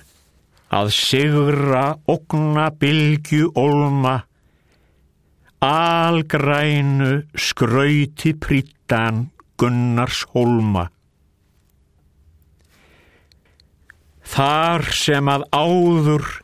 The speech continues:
akrar huldu völl, ólgandi þverá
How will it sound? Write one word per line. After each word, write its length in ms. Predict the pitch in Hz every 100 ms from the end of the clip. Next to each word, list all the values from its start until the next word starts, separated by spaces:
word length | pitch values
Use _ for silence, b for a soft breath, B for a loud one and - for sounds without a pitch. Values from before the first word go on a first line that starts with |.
| _ _ _ _ _
akrar 920 | 107 135 151 160 151 - - 151 151 110
huldu 560 | 143 151 151 151 151
völl, 400 | 131 139 - - - - _ B B B B B B B B
ólgandi 1040 | B 165 190 190 165 - 165 160 165 156 170
þverá 840 | - 151 151 165 170 170 147 120